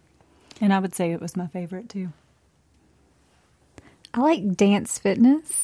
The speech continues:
Speaker 2: because I danced
Speaker 1: Yeah.
Speaker 2: in high school, and so I can trick myself into thinking I'm just having fun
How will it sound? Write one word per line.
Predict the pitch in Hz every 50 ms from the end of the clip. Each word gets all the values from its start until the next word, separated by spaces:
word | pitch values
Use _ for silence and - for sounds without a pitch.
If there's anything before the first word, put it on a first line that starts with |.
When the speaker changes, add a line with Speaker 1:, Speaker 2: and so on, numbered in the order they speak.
| - -
Speaker 2:
because | 240 233 202 214 226 220
I | - - 202
danced | 185 175 180 175 180 190 - 233 - - -
Speaker 1:
Yeah. | 214 190
Speaker 2:
in | 196
high | 185 180 202
school, | - - - - 277 285 294 320 320 -
and | - 226 220 214
so | - - 196 208 208 -
I | - 214 208
can | - 233 214
trick | - - - 233 220 - -
myself | 240 226 233 - - 254 240 254 269 269 - -
into | 240 220 196 214
thinking | - 226 220 208 202 208
I'm | 208 202 208
just | 214 214 -
having | 233 233 214 202 190
fun | 185 247 262 277 294 311 320 320 320 311